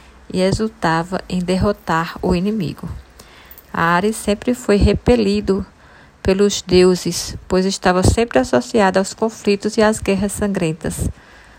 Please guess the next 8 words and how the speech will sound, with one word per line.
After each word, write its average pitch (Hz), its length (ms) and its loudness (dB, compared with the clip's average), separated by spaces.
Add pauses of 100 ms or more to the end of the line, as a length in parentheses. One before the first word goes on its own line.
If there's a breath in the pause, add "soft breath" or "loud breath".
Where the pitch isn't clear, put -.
(220 loud breath)
usando 175 380 -2
sua 185 240 -2
força - 420 -6
bruta 214 640 -2 (800)
e 262 120 -2
sem 185 480 -2 (200)
refinamento. 202 920 -4 (960 loud breath)
Afrodite 180 840 0